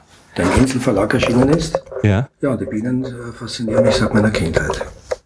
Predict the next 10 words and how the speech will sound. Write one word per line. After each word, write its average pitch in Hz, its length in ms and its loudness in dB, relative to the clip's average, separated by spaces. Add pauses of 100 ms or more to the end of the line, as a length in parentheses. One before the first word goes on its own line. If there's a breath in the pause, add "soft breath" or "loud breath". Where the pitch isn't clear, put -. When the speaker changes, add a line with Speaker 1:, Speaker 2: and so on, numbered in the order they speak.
(380)
Speaker 2:
Ja, 226 120 6
und 120 300 2
wir 170 140 6
reden 175 240 4
über 190 160 2
die 185 120 -2
Stadtbienen 127 800 2
und 139 480 2
eigentlich, 147 720 0
äh, 120 80 -2